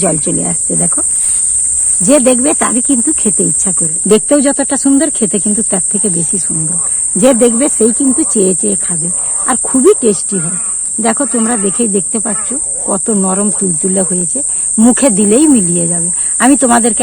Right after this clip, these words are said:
একটা ভেঙেও দেখাচ্ছি। দেখো, দেখো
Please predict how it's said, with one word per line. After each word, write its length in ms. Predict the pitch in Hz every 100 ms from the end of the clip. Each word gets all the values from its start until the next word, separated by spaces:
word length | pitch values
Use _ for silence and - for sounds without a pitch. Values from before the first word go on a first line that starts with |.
| 226
একটা 140 | 247 -
ভেঙেও 280 | 180 175 226 247
দেখাচ্ছি। 360 | 190 180 170 185
দেখো, 200 | 175 170 - - - - - - - - - - - - - - - - - - - - - -
দেখো 160 | 208